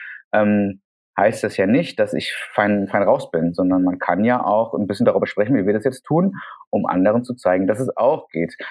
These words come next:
Ähm, dass auch, ähm, Frauen oder auch Männer, ähm,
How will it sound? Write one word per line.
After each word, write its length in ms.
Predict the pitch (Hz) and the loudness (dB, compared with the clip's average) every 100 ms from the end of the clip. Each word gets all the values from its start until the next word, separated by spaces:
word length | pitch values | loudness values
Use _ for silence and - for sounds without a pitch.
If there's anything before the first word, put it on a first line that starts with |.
| - | 0
Ähm, 280 | 101 104 101 | 2 4 2
dass 180 | 110 - | 2 4
auch, 280 | 110 - - | 2 2 2
ähm, 460 | 104 107 98 92 - _ _ | 2 2 0 -4 -10 _ _
Frauen 420 | - 104 113 117 | -2 0 2 0
oder 180 | 98 - | 0 0
auch 80 | 98 | 2
Männer, 440 | 120 123 113 - - | 2 2 0 0 0
ähm, 420 | 104 104 104 | 2 4 2